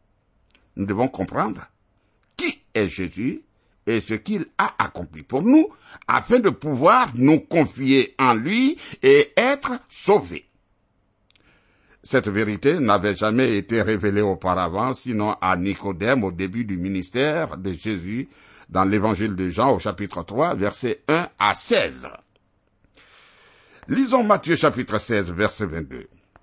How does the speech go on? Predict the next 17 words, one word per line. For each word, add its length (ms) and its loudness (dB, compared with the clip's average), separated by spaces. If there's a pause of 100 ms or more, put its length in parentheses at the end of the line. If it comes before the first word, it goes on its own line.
(1080)
Pierre, 840 -2 (340)
l'ayant 340 0
pris 400 -6
à 120 0
part, 880 -6 (280)
se 200 -8
mit 560 -2
à 120 2
le 120 2
reprendre 920 -2 (100)
et 140 -2
dit, « 300 -12 (1200)
À 140 -2
Dieu 380 -2 (100)
ne 120 -6
plaise, 600 -4
Seigneur, 800 -6